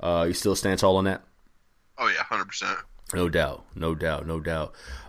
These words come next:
Speaker 1: Um, real quickly, man, we have, uh, figured out, it has been decided, the N X T Championship match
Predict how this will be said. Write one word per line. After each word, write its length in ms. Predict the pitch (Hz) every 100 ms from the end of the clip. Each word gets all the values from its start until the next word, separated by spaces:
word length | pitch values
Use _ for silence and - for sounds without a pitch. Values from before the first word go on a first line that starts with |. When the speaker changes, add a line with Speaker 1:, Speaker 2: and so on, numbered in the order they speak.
| -
Speaker 1:
Um, 560 | 90 92 85 80 78 98
real 200 | 143 -
quickly, 400 | - 196 160 139
man, 300 | 147 151 147
we 80 |
have, 320 | 160 147 127 117
uh, 320 | 117 110 101
figured 460 | - - 139 139 127
out, 320 | 143 147 131
it 120 | 101
has 160 | 98 85
been 160 | 95 90
decided, 760 | 87 - 135 143 107 82 76 - - - - -
the 720 | 87 98 98 95 92 90 85 -
N 140 | 104
X 260 | 113 107 -
T 160 | 110
Championship 640 | 104 - 110 110 92 - 76
match 540 | 82 76 - - -